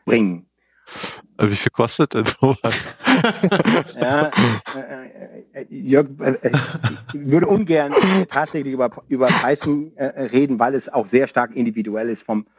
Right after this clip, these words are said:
Speaker 1: vom
Speaker 2: Mhm.
Speaker 1: Aufwand, äh, beim Kunden. Ja, aber du hast schon recht. Es ist natürlich schon eine Lösung, die jetzt nicht gerade, äh, eine, eine preiswerte Software ist. Also der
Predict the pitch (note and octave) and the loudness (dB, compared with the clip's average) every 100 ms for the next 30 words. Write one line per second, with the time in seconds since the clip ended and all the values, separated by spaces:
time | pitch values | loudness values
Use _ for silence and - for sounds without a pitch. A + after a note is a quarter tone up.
0 | - C3 B2+ B2 B2 A2 A2+ G#2 - A#2 | -8 2 2 4 2 2 -2 -2 -4 -2
1 | A2+ - A2 - A#2 G#2 G#2+ - A2 A#2+ | -2 -4 -6 -4 -8 -8 -12 -2 2 4
2 | D3 D#3+ C#3 A#2+ C3+ - A#2 A2 D3 _ | 4 0 -2 0 -2 -4 -6 -4 -4 _
3 | _ _ _ - C3+ C#3 C3 - A#2+ A2 | _ _ _ -8 -2 0 0 0 -2 0
4 | C#3 C3 B2 _ _ - A2+ A2 C3+ B2 | 2 0 -2 _ _ 0 2 4 2 -2
5 | G#2+ A2+ A2 - C3+ B2 A2+ A#2 A#2 B2+ | -2 0 0 -2 -6 -2 0 0 -4 -6
6 | B2 B2+ B2+ C3 - A#2+ B2 G#2 A2+ B2 | -6 -4 -4 -4 -4 0 0 2 2 2
7 | - A2+ A2 A#2 - A2+ G#2 A#2+ - A#2+ | 0 -2 -2 -8 -8 -10 -12 -8 -6 -4
8 | A#2 A2+ | 0 -2